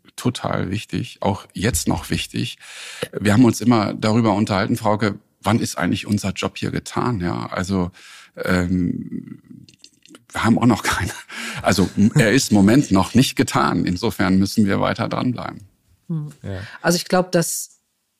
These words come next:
Speaker 2: es wird mir spätestens in einem halben Jahr peinlich werden, wenn ich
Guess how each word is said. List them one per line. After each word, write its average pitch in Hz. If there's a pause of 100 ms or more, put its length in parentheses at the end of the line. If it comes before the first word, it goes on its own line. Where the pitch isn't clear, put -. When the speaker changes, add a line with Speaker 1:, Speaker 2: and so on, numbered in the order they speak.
(120)
Speaker 2:
es -
wird 185
mir 175
spätestens 202
in 175
einem 165
halben 180
Jahr 170
peinlich 175
werden, 160
wenn 165
ich -